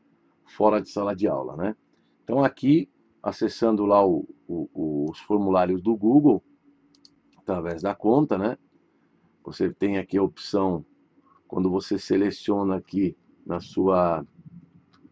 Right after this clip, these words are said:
na sua conta do Google, estando logado, você seleciona o, os formulários, ele te dá acesso a os formulários do Google, através desse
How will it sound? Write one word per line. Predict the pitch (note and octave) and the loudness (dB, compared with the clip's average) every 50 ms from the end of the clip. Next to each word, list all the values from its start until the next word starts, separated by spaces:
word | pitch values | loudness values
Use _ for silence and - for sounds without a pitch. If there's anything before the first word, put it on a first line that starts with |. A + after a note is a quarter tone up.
| _ _ _ | _ _ _
na | F#2+ F#2 E2+ | -10 -8 -8
sua | - - G#2 F#2+ F2+ | -6 -2 -2 -2 -2
conta | - - G2 G2 F#2 G2 F#2+ | -2 -2 -2 -2 -2 -2 -2
do | F2+ F#2+ F#2 | 0 -2 -2
Google, | F2 E2+ - G#2 G#2+ G#2+ G2 F#2+ F2 - - | -4 -2 -2 0 2 2 2 0 -2 -4 -8
estando | - - - _ - A2 G#2+ G2+ | -16 -20 -14 _ -2 -2 0 0
logado, | G2+ G2 G2 F#2+ F2 E2+ G#2 G2+ G2+ F#2+ F#2 F2 E2+ - _ _ _ _ _ _ _ _ _ - | 0 0 0 0 0 2 2 2 2 2 0 -2 -6 -8 _ _ _ _ _ _ _ _ _ -12
você | - F2 - F2+ | -10 -10 -8 -10
seleciona | F2+ - - G2+ G#2 G2 F#2+ - - - G#2+ G#2 G2+ G2 F#2+ F#2 - - _ _ _ _ _ _ _ _ _ - | -6 -2 -2 0 0 -2 -2 -4 -2 -2 0 0 0 -2 -2 -4 -6 -8 _ _ _ _ _ _ _ _ _ -6
o, | - - - - - F2+ F2 F2 F#2 F#2 | -6 -6 -4 -4 -4 -4 -2 -2 -2 -4
os | - - | -6 -6
formulários, | - - G#2+ A2+ B2 B2+ A2+ G#2 G#2 A#2 C#3 D#3 D#3+ - - - - _ _ _ _ _ _ _ _ - - _ _ _ _ _ _ _ _ _ - - | -2 0 0 2 2 2 4 4 4 4 4 2 0 -4 -8 -14 -20 _ _ _ _ _ _ _ _ -20 -20 _ _ _ _ _ _ _ _ _ -2 0
ele | G#2+ G#2+ A2+ | 2 2 2
te | G#2 - A2 | 2 2 2
dá | G2+ G#2 G2+ G2 F#2 | 2 4 4 4 4
acesso | F#2+ - - - A2 G#2+ G2+ F#2+ - - - F2+ D#2+ D2 - _ _ _ _ _ _ _ _ - | 2 -2 -2 0 2 2 2 0 -2 -4 -2 -2 -2 -4 -8 _ _ _ _ _ _ _ _ -4
a | - F2 F2+ F2+ E2 D#2 - - _ _ - | -2 0 0 0 -2 -4 -10 -14 _ _ -20
os | D#2+ - | -20 -18
formulários | - - F2+ F#2 F#2 F2+ F2 F2 E2+ E2+ F2+ F2 | -8 -4 -4 -2 -2 0 -2 -2 -2 -2 -4 -4
do | G2 A2+ A2+ | -2 -4 -2
Google, | G2 G2+ A2 A#2+ C3 C3+ D3+ D#3+ D#3 - _ _ _ _ _ _ _ _ _ _ _ _ _ _ - - _ _ _ | 0 2 2 2 6 6 6 6 6 2 _ _ _ _ _ _ _ _ _ _ _ _ _ _ -20 -20 _ _ _
através | - F2+ F2+ E2 F#2 F2+ F2+ E2+ D2+ | -6 -4 -2 -2 -2 -2 -4 -4 -6
desse | E2+ E2+ - - - E2+ E2 D2 - | -6 -8 -10 -10 -8 -8 -6 -8 -8